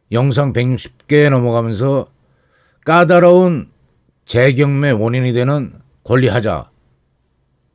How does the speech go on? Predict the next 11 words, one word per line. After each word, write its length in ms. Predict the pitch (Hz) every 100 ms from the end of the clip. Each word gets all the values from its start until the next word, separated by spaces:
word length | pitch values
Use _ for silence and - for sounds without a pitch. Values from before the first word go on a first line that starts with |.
| _ _ _
분석 280 | - 127 131
사건은 600 | 147 127 131 147 139 92 - _ _ _ _ _
거의 680 | - 101 131 151 160 139 - _ _ _
커버가 460 | - 139 139 131 127
돼 120 | 131
있다고 220 | 131 135
생각합니다. 600 | 120 113 98 85 67 58 _ _ _ _ _ _ _ _ _ _
그러니까 280 | - 113 107
여러분들 380 | 107 123 131 120
성의만 420 | - 175 175 160
있으시면은 680 | 135 117 110 123 120 123 73